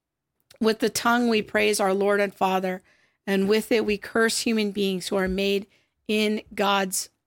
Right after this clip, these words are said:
likeness." Even after the fall, we maintain that image of God.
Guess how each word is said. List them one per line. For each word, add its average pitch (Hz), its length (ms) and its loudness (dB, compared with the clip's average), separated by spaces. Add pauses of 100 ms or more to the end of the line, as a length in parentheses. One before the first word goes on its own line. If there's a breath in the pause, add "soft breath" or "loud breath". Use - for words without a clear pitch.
likeness." 190 1000 -4 (640)
Even 294 340 6
after 240 340 0
the 214 120 0
fall, 214 520 4
we 226 200 2
maintain 254 640 2
that 262 240 0
image 240 360 0
of 202 180 -2
God. 214 420 0